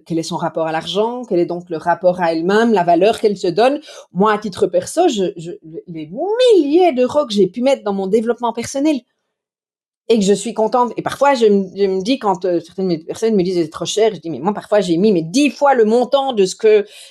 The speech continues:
les gens payent dans mon congrès de douance pour avoir même pas la moitié de ce que je donne. » Donc, je suis assez à l'aise avec ça, tu vois, je, je, les, les prix que je fixe, j'ai toujours besoin de me sentir alignée et je le suis.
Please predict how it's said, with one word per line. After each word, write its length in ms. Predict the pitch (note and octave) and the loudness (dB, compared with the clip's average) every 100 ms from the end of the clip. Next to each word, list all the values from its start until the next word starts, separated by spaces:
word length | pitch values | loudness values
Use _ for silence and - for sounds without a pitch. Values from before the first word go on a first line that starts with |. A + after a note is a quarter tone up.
| - | -2
les 100 | F#3 | 0
gens 200 | G#3 G#3 | 2 2
payent 200 | A#3 A3 | 4 4
dans 100 | F#3+ | 2
mon 140 | F#3 | -2
congrès 300 | F3+ F3 F3+ | -2 -2 0
de 60 | F3 | 2
douance 280 | C4+ F4 - | 2 0 -4
pour 180 | G3 | -4
avoir 300 | G3+ G3+ A3+ | 0 0 2
même 260 | G#3+ B3 A#3 | 2 2 2
pas 160 | - C4+ | 2 2
la 120 | A3+ | 2
moitié 420 | G#3+ B3 D4+ D4+ | 2 0 0 0
de 80 | - | 0
ce 100 | - | -2
que 120 | B3+ | -4
je 100 | A#3 | 0
donne. » 240 | C4+ C4+ - _ - _ - - | 0 0 -8 _ -20 _ -20 -6
Donc, 100 | G3 | -4
je 60 | - | 2
suis 80 | |
assez 280 | A#3 A3 C#4+ | 2 4 4
à 100 | A#3+ | 4
l'aise 180 | A#3 A#3 | 4 2
avec 220 | A3 G#3+ | 0 0
ça, 160 | A#3+ A3+ | 0 -2
tu 100 | G3+ | 0
vois, 140 | G3 | -2
je, 140 | G3 G3 G3+ | -2 -4 -4
je, 400 | F#3+ F#3 - - | -2 0 -2 -6
les, 140 | F3+ F3+ | -12 -10
les 80 | F3+ | -10
prix 200 | - B3+ | -4 -2
que 60 | |
je 100 | A#3 | 0
fixe, 460 | B3+ C#4+ A#3 - - F#3+ | -2 -4 -10 -12 -12 -8
j'ai 200 | F3+ F#3 | -8 -4
toujours 260 | - A3+ | -4 0
besoin 220 | A3 A#3 | 2 2
de 80 | A#3 | 0
me 60 | G#3 | -2
sentir 400 | - G#3 A3 G#3+ | -2 -4 -2 0
alignée 420 | F#3 F#3+ A#3 - | 0 0 0 0
et 60 | F#3+ | -2
je 120 | G#3 | -2
le 100 | F3+ | -2
suis. 340 | - A#3 A#3 | -8 -12 -14